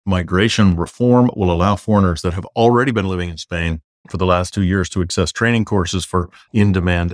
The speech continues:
sectors such as agriculture. Focuses on safe legal migration and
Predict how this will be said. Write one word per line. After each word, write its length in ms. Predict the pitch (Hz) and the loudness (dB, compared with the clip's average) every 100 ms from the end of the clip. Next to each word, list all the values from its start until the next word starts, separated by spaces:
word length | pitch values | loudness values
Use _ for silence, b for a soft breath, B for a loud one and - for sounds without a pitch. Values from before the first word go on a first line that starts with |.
| - | -8
sectors 580 | - 135 - 113 98 - | -4 -4 0 0 0 -6
such 380 | - - 78 - - | -10 -6 -6 -8 -4
as 400 | 123 127 127 - _ - | 0 0 -2 -8 _ -4
agriculture. 720 | 123 110 85 85 78 - - _ _ _ | -2 0 -2 -4 -4 -8 -8 _ _ _
Focuses 360 | 107 104 95 92 | -2 -2 -2 -2
on 160 | 87 85 | -2 -4
safe 440 | - 110 113 - | -2 0 0 -2
legal 240 | 101 98 | -2 -2
migration 600 | 87 78 85 90 85 95 | -2 -2 -2 0 0 0
and 120 | 82 | -2